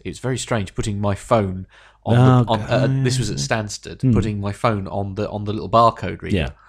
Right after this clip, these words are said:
Speaker 1: And it was able to actually
Speaker 2: And it
Speaker 1: read
Speaker 2: worked.
Speaker 1: it, and it worked. It worked. I,
Speaker 2: Wow.
Speaker 1: I was genuinely quite shocked. You know, <laughs> you just sort of blipped, and I mean, it's,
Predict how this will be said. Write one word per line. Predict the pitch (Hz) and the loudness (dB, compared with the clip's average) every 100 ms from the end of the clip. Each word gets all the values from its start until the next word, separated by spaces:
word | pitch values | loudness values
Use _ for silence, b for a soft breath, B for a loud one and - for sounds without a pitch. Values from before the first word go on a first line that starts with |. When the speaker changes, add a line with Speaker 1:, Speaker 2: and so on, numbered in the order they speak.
| B B | B B
Speaker 1:
And | 110 | -4
it | 107 | -2
was | 107 113 | 0 0
able | 104 104 | 0 -2
to | 113 | -4
actually | 107 - 117 | -6 -6 -2
Speaker 2:
And | 131 | 4
it | |
Speaker 1:
read | 135 | 6
Speaker 2:
worked. | 117 107 | 4 2
Speaker 1:
it, | |
and | 107 | -4
it | 113 | -2
worked. | 165 - - | -2 -4 -10
It | 110 | -10
worked. | 131 156 - | -8 -6 -4
I, | |
Speaker 2:
Wow. | 110 143 | -2 0
Speaker 1:
I | |
was | 147 120 | 0 0
genuinely | 110 123 113 113 113 117 | 2 0 0 -4 -4 -6
quite | - 123 - | -4 -6 -6
shocked. | - 185 _ _ _ _ | -8 -8 _ _ _ _
You | - | -8
know, | 107 | -4
<laughs> | 104 120 - | -2 -2 -2
you | 131 | -6
just | 127 - | -6 -8
sort | 110 | -6
of | 101 | 0
blipped, | 123 123 - | 0 0 -4
and | 117 - B B B | -8 -8 B B B
I | 135 | 0
mean, | 139 | 0
it's, | 135 | -4